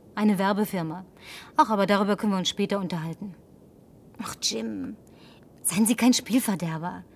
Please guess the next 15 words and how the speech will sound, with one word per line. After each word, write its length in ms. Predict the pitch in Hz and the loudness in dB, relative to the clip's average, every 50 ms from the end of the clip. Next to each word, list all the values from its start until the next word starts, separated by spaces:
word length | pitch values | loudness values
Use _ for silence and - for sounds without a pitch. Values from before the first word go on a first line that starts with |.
| - - - - - - - - - - - - - | -20 -20 -20 -20 -20 -20 -20 -20 -20 -20 -20 -20 -12
Ach, 100 | - 180 | -8 -6
Sie 120 | - 202 | -6 -4
können 220 | - - 240 262 285 | 0 2 4 6 6
bei 80 | 302 | 8
mir 160 | 302 302 320 302 | 8 8 6 6
wohnen. 440 | 277 339 381 466 466 320 220 175 160 - - - - - - - - - - - | 4 4 2 4 4 4 2 2 0 -8 -16 -20 -20 -20 -20 -20 -20 -20 -20 -12
Ich 180 | - 160 - - | -10 -10 -8 -6
koche 320 | - 170 196 - - 294 | -4 -4 -4 -2 -2 -2
fantastisch. 720 | 240 220 190 170 - 180 165 - - - - - - - - - - - - - - - - - - | 0 0 0 0 -2 -4 -4 -4 -6 -10 -12 -12 -12 -12 -14 -18 -20 -20 -18 -16 -16 -16 -16 -14 -2
Und 300 | - 220 294 381 427 320 | 0 2 2 2 2 0
ich 160 | 294 - 247 | 2 4 4
habe 160 | 220 190 208 | 4 6 6
ein 160 | 196 190 196 | 4 2 2
süßes 400 | 175 185 254 294 - 277 233 - | 2 2 2 4 4 2 2 2
Gästezimmer. 760 | - 226 220 - - - 185 - - - 165 160 160 180 196 | 2 2 2 2 0 -2 -2 -2 -2 -2 -2 -4 -6 -8 -12